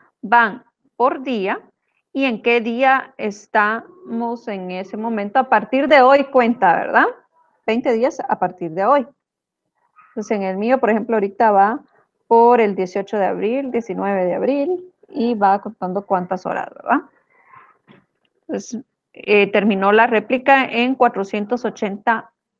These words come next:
horas. Si queremos ver los resultados, le damos clic en sí y ya nos genera el informe. Nos dice cuántas fueron el número de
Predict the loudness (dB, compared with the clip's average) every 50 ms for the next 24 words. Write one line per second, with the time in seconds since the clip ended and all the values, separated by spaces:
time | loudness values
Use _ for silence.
0 | _ _ 2 4 6 6 6 6 4 2 -4 -12 _ _ _ _ -20 _ _ _
1 | _ _ _ _ _ _ -4 -2 -2 0 0 -2 -2 -2 -2 0 0 0 0 0
2 | -2 -2 -4 2 4 4 4 4 4 4 2 0 0 -4 -8 -10 -8 -6 -6 -6
3 | -6 -8 _ _ _ _ -8 -4 -4 -4 -6 -6 -4 -2 -2 -2 -4 -10 _ _
4 | _ _ _ _ _ _ _ _ -6 -4 0 2 2 4 4 2 2 0 0 0
5 | 0 -2 -2 -4 -6 -6 -6 -6 -4 -2 -2 -2 -2 -8 -12 _ _ -8 -4 -4
6 | -4 -4 -4 -4 -4 -4 -4 -6 _ _ 0 2 2 4 2 0 -2 -2 -4 -4
7 | -4 -4 -2 -2 0 0 -2 -2 -2 -2 -2 -2 -2 -2 -2 -2 -4 -4 -6 -8
8 | -6 -2 -2 -2 -2